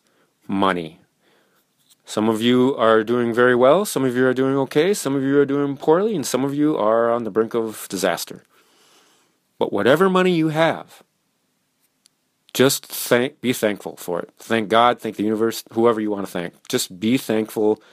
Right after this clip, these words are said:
for the money that you have. Because no matter where you look, somebody else is in a much worse shape than you.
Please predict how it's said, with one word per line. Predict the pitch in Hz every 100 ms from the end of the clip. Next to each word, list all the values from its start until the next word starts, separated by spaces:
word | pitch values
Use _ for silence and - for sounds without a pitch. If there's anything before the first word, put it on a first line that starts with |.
| - - _ _
for | 107
the | 95
money | 90 98 101 104 107
that | 92 92
you | 95
have. | 92 87 87 - - _ _ _ _
Because | - 110 98 95
no | 90
matter | 92 107 117 110
where | 113 131
you | 135 143
look, | 139 - - _ _ _ _ _ -
somebody | - - 120 139 160 165 151
else | 110 95 - - _ _ _ -
is | 104 98
in | 92
a | 87
much | 85 85 -
worse | 92 90
shape | - 82 80 _ _ -
than | 92 87
you. | 82 80